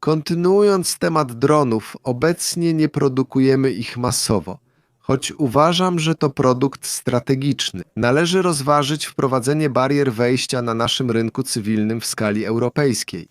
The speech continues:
aby chronić przemysł produkcji dronów w Europie. I przyjąć odpowiedzialność wobec naszych obywateli, mówiąc: "Słuchajcie, żeby robić zdjęcia na wakacjach,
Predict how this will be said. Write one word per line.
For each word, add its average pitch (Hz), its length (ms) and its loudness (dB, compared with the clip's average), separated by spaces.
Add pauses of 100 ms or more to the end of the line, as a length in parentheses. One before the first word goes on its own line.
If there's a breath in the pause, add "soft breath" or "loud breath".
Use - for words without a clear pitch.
aby 127 400 2
chronić 175 800 0
przemysł 151 760 -2
produkcji 127 720 -2
dronów 113 600 0
w 110 40 -16
Europie. 117 760 0 (580)
I 131 80 -2
przyjąć 190 340 0
odpowiedzialność 147 680 0
wobec 127 240 0
naszych 127 280 -2
obywateli, 107 480 -2 (180)
mówiąc: 139 320 2
"Słuchajcie, 135 480 0 (180)
żeby 113 240 2
robić 170 240 2
zdjęcia 131 400 0
na 135 100 0
wakacjach, 110 520 -4